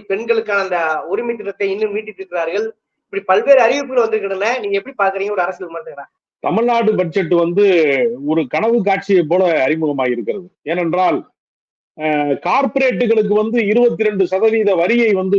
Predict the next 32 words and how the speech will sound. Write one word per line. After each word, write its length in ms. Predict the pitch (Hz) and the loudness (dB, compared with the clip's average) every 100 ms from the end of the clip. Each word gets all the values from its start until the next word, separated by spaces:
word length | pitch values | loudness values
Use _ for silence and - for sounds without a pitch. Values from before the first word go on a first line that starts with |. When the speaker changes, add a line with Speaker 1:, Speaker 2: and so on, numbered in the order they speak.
| 160 | 0
Speaker 2:
குறைத்ததுதான் 640 | 208 240 190 226 208 220 208 | 0 0 2 2 4 2 2
வந்து 380 | 185 196 202 | 2 2 2
மத்திய 280 | 165 160 202 | 0 0 0
அரசாங்கத்திலே 520 | 180 - 170 160 156 | 0 0 -2 0 0
வந்து 220 | 151 170 160 | 2 2 0
சமீபத்திலே 520 | 160 175 165 147 143 123 - _ _ | 0 2 2 2 0 0 -4 _ _
நிர்மலா 360 | 160 202 220 214 | -2 0 2 0
சீதாராமன் 560 | 185 170 170 165 151 135 | 0 0 0 0 -2 -2
போட்ட 220 | 143 139 | -2 -2
பட்ஜெட்ல 440 | 127 131 160 147 185 | -4 -2 -2 -2 -4
முக்கியமான 500 | 160 220 214 196 190 | -2 -2 0 0 0
அம்சம் 360 | 143 139 151 | -2 -2 -4
என்னன்னா, 240 | 139 131 214 254 _ _ _ _ _ | -2 -4 -4 -6 _ _ _ _ _
அஹ், 340 | 180 175 170 | -2 0 -2
கார்ப்பரேட் 600 | 147 185 277 233 277 233 247 226 | -2 0 0 0 0 2 2 2
நிறுவனங்களுக்கு 720 | 196 220 247 233 208 196 196 | 2 2 2 2 2 2 0
இருபத்தி 320 | 247 269 247 240 | 0 2 0 0
ரெண்டு 180 | 220 | -2
சதவீதம் 400 | 208 208 240 233 | -2 2 2 2
வரி 220 | 226 214 190 | 2 0 0
குறைப்பு. 260 | 214 214 180 | 0 0 2
அவங்க 180 | 208 | 2
எல்லாம் 160 | 233 208 | 2 2
ரொம்ப 140 | 214 214 | 2 2
ஏழ்மையில 440 | 208 254 240 214 | 2 2 2 2
வாழ்றாங்க 360 | 180 190 180 160 | 2 0 -2 -2
பாருங்க, 280 | 143 139 127 | -4 -4 -6
அவங்களுக்கு 440 | 131 190 180 160 | -4 -2 -2 -2
மட்டும் 220 | 160 170 | -4 -2
வந்து 160 | 175 180 | -2 0
வரி 200 | 160 196 | 0 -2
குறைப்பு 420 | 170 170 156 143 | -2 -4 0 0